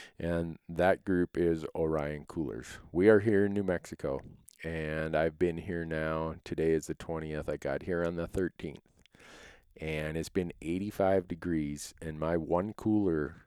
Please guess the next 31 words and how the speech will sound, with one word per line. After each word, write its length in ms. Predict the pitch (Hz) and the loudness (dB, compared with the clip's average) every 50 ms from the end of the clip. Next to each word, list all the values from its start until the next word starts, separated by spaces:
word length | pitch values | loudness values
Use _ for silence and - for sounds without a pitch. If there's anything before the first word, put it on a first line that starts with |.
| _ - | _ -6
that 180 | 76 73 73 | -4 -2 0
I 160 | 76 78 82 85 | 2 2 2 0
have 440 | 82 90 78 78 78 78 80 78 | 0 0 0 0 2 0 0 0
that's 260 | - 78 71 69 - - | -2 -2 -2 -2 -4 -4
got 260 | - 87 78 - - | 0 0 0 0 -2
my 120 | 80 78 | -4 -6
big 320 | 71 67 82 80 76 78 - | -4 -2 -2 -2 -2 -2 -2
frozen 400 | - 85 82 82 80 82 76 71 | 0 0 0 2 0 -2 -4 -2
milk 200 | 73 78 82 _ - | -6 -6 -6 _ -2
jugs 460 | - 98 98 101 101 - - - - _ _ _ _ _ _ _ _ _ _ - | 0 0 0 0 -2 -6 -20 -20 -20 _ _ _ _ _ _ _ _ _ _ -20
still 380 | - - - - 92 85 76 73 | -16 -14 -4 0 2 2 2 2
has 200 | 82 71 71 69 | -2 -2 -4 -4
fro-, 260 | - - - 71 67 _ - _ _ | -6 -6 -6 -6 -6 _ -16 _ _
frozen 360 | - 85 78 73 65 65 65 | -2 -2 -2 -2 -2 -8 -12
milk 200 | 64 60 62 65 _ | -10 -10 -10 -10 _
jugs. 420 | - - - - - - - - _ - - _ _ _ _ _ _ - | -10 -8 -8 -8 -10 -14 -20 -20 _ -20 -20 _ _ _ _ _ _ -6
I 60 | 78 | -6
went 300 | 73 69 73 73 67 - | -4 -4 -4 -8 -8 -10
and 120 | 76 69 | -14 -14
checked 320 | - - 69 67 _ - 69 | -6 -4 -4 -4 _ -6 -8
on 140 | 65 62 | -6 -6
'em 140 | 58 69 69 - | -8 -12 -14 -12
today, 420 | - - 73 73 76 76 71 - _ _ _ - - - - - _ _ _ | -10 -4 -2 -2 -2 -2 -4 -6 _ _ _ -20 -20 -20 -20 -20 _ _ _
and 520 | - 69 69 71 76 76 78 76 73 73 67 - - - - _ _ _ - | -10 -10 -8 -6 -6 -6 -6 -8 -8 -12 -14 -18 -20 -20 -20 _ _ _ -10
we 200 | - 76 82 82 | -6 -4 -4 -4
could, 200 | - 85 76 69 _ - | -4 -6 -8 -8 _ -14
if 160 | - 76 - | -14 -12 -4
we 120 | - 82 87 | -4 -4 -4
shoot 220 | - - 92 87 | -2 -2 -2 -2
an 120 | 92 87 | -2 -2
elk, 380 | 78 69 67 67 67 - - - | -2 -4 -4 -6 -8 -10 -14 -20